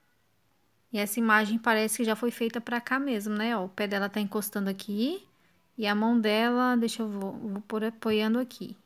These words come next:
Isso. Aí agora com a borracha eu dou os retoques que faltam, né? Vou apagar um pouco aqui da madeira, aqui debaixo da mão dela.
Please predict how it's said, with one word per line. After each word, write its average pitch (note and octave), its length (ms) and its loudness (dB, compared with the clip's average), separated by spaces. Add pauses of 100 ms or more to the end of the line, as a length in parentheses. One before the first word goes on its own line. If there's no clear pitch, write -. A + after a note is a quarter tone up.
(140)
Isso. G3 600 -6 (520)
Aí G#3 120 2
agora A3+ 280 6
com A3+ 100 0
a A3+ 60 4
borracha B3 640 6
eu C#4 40 4
dou C4 420 6
os B3 160 -2
retoques B3 600 0
que - 100 -8
faltam, F#3+ 480 0
né? B3 260 -2 (640)
Vou G3+ 100 -4
apagar G3+ 300 -2
um G3+ 80 0
pouco G3 280 -6
aqui G#3 360 -2
da B3 120 2
madeira, G3 560 0
aqui G#3+ 180 -6
debaixo G3 340 -6
da G3+ 100 -4
mão G3 200 -2
dela. F#3+ 560 -2